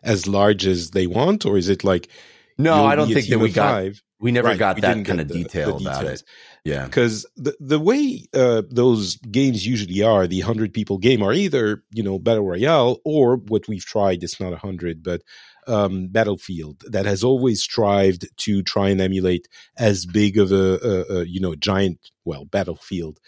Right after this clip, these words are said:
Speaker 1: as possible. There are a few
Speaker 2: Mm-hmm.
Speaker 1: other, uh, realistic-ish, uh, shooters that usually, you know, they try to emulate Wor-, World War One or World War Two. Um, but n-, no one has found it. Usually it's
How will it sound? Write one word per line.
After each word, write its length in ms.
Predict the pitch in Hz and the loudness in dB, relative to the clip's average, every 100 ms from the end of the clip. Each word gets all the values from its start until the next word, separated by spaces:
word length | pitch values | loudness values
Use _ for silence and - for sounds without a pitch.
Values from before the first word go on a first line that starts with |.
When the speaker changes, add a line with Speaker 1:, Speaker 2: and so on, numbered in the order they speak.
| - _ | -20 _
Speaker 1:
as 120 | - - | -10 -4
possible. 360 | 101 90 87 | -4 -4 -4
There 160 | 107 160 | 2 4
are 60 | 131 | 4
a 40 | |
few 100 | 95 95 78 | 2 2 0
Speaker 2:
Mm-hmm. 80 | 101 | 0
Speaker 1:
other, 360 | 110 101 92 87 _ _ _ _ | 2 2 2 -2 _ _ _ _
uh, 200 | 98 90 85 | -6 -4 -4
realistic-ish, 1200 | 104 107 98 98 - 101 - 127 101 - - - | 2 4 4 2 2 -2 0 2 4 2 -2 -4
uh, 220 | 113 87 82 | -4 -2 -2
shooters 680 | - 104 101 98 98 95 | 0 2 6 6 6 2
that 200 | 92 85 - _ | 0 -2 -4 _
usually, 580 | 92 85 85 87 82 69 76 | -8 -4 -2 -2 -6 -8 -6
you 220 | 92 87 | -4 -2
know, 120 | 76 | -4
they 140 | 78 | -6
try 200 | 80 82 | -4 -2
to 160 | 80 82 | -2 -2
emulate 400 | 78 82 80 - | -2 -4 -4 -4
Wor-, 240 | 85 80 78 - | -4 -4 -8 0
World 260 | 98 90 | 2 4
War 160 | 92 87 | 0 -2
One 360 | 87 92 90 90 | 0 0 0 0
or 180 | 87 85 | -2 -4
World 360 | 92 98 92 | -6 -8 -8
War 160 | 104 90 | -8 -10
Two. 320 | - 101 98 - - - - - | -6 -8 -8 -12 -20 -20 -8 0
Um, 520 | 101 95 90 87 69 _ _ _ _ _ _ - - | 2 2 -2 -6 -12 _ _ _ _ _ _ -14 0
but 260 | 131 123 - - - _ | 2 2 -4 -20 -20 _
n-, 100 | 151 - | -14 -10
no 300 | 147 139 151 | -4 2 4
one 220 | 170 185 | 4 4
has 280 | 156 127 - | 2 0 -4
found 500 | - 120 117 113 110 - | 0 2 4 2 0 2
it. 160 | 120 | 0
Usually 580 | 139 180 226 165 127 117 | 2 2 2 2 0 0
it's 440 | 127 107 - - | 2 0 0 -8